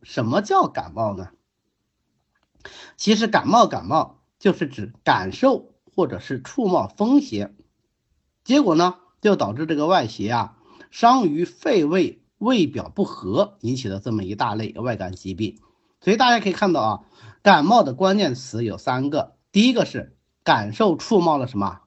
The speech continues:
风邪啊，所以才叫感冒嘛。第二个呢，这个风邪在哪个位置呢？在人体的肺胃、胃表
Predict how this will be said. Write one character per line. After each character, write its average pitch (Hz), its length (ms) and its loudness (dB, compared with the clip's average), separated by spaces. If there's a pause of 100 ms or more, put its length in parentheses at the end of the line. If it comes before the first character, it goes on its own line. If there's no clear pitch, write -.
(340)
风 240 260 2
邪 110 300 -4
啊， 127 140 -6
所 240 160 -4
以 - 20 0
才 196 140 2
叫 190 100 2
感 - 240 -4
冒 156 220 4
嘛。 107 220 -6 (520)
第 302 120 4
二 359 200 8
个 196 120 2
呢， 170 240 2 (100)
这 254 100 2
个 208 80 4
风 247 240 0
邪 147 380 -2 (160)
在 202 160 4
哪 120 160 -2
个 131 100 -2
位 226 240 4
置 202 220 0
呢？ 160 240 2 (360)
在 143 260 2
人 117 260 0
体 - 160 -8
的 92 280 -10
肺 208 440 2
胃、 147 420 -2
胃 247 260 4
表 - 580 -6